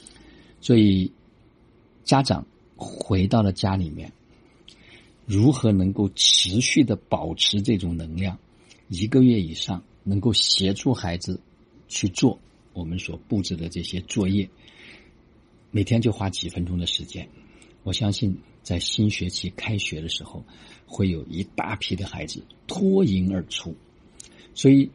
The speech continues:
如果家长不能够持续的跟进，或者持续的去支持孩子，那这两天的笑容可能很快就会衰减掉。所以能量被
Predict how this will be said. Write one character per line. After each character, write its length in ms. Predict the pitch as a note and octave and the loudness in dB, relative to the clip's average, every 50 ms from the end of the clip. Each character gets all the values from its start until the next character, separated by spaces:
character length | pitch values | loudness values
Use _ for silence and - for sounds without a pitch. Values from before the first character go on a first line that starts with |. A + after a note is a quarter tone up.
| _ | _
如 200 | - A2+ A#2+ F3+ | 0 2 2 4
果 220 | G3+ F3+ B2 F#2+ F#2 | 4 4 2 2 2
家 240 | - - A#2 G#2+ | 0 0 -2 0
长 240 | G#2+ G#2 E2+ D#2 F#2 - - | 0 -2 -4 -6 -8 -6 -2
不 80 | G#2 | 0
能 160 | G2 F#2 F2+ F2+ | 2 2 2 0
够 160 | - G2 F2+ | 0 -2 -2
持 500 | - - - - - - - F2+ F#2 A#2+ | -2 -2 0 0 0 0 -2 -2 -2 -2
续 260 | - - - G#3 F3 | -2 0 2 2 2
的 200 | G#2 - - - _ _ _ | 2 0 -4 -10 _ _ _
跟 180 | - A2 A2 G#2+ | 0 0 2 2
进， 220 | - C3+ B2 - - _ _ _ _ _ _ _ | 2 2 2 2 -2 _ _ _ _ _ _ _
或 120 | - A#2 G#2 | -2 -2 -2
者 140 | F#2 F#2 | 0 -2
持 420 | F2+ - - - - - F#2+ G2 A#2+ | -4 -2 0 0 0 0 0 0 0
续 240 | - - - A3 D3 | 2 2 2 2 2
的 120 | G2+ G2 | 2 0
去 180 | - - - F#2 | -2 -2 -6 -6
支 300 | - - - - F3+ - | -6 -2 0 0 0 0
持 180 | - - F#2+ | 0 -4 -6
孩 240 | E2 - D#2+ D#2+ E2 | -6 -8 -8 -10 -10
子， 220 | - - D#2 - - - - - - - _ - | -10 -12 -12 -14 -16 -20 -20 -20 -20 -20 _ -6
那 120 | G#2+ F#2 | -4 0
这 100 | A2 G#2+ | 0 2
两 180 | G2 F2+ E2+ F2+ | 0 0 -2 -4
天 200 | - F#2 F2+ F2 | -6 -6 -4 -4
的 240 | F2+ F2 E2+ E2 | -4 -4 -6 -8
笑 320 | - - - - G2 F#2 F2+ | -8 -6 -4 -2 -2 -2 -4
容 180 | F2 E2 F2+ - _ _ _ _ _ _ - - - | -6 -8 -12 -14 _ _ _ _ _ _ -20 -20 -12
可 100 | - E2+ | -8 -6
能 140 | E2+ F2+ F#2 | -6 -4 -6
很 180 | - F#2 E2+ F2 | -6 -8 -10 -8
快 180 | - G#2 G#2 F2+ | -6 -6 -6 -4
就 140 | - F2 E2+ | -4 -6 -8
会 340 | - - E2 D2 D2 - - - | -8 -10 -12 -12 -12 -16 -14 -12
衰 400 | - - - - - G#2+ G2 G#2+ | -10 -8 -8 -4 -2 -2 -2 -2
减 180 | G#2 - F#2+ - - | -2 -6 -8 -10 -12
掉。 180 | G2+ G2 - - _ - - - - - - | -14 -16 -16 -18 _ -20 -20 -20 -20 -14 -2
所 160 | - - D#3+ | 4 6 6
以 60 | E3 | 6
能 320 | D#3+ C#3+ A#2+ A2 G#2+ C3 D#3+ | 8 6 6 6 6 6 4
量 180 | F#3 E3 C3+ | 4 2 2
被 260 | B2+ - B2 A#2 A2+ | 2 2 2 2 0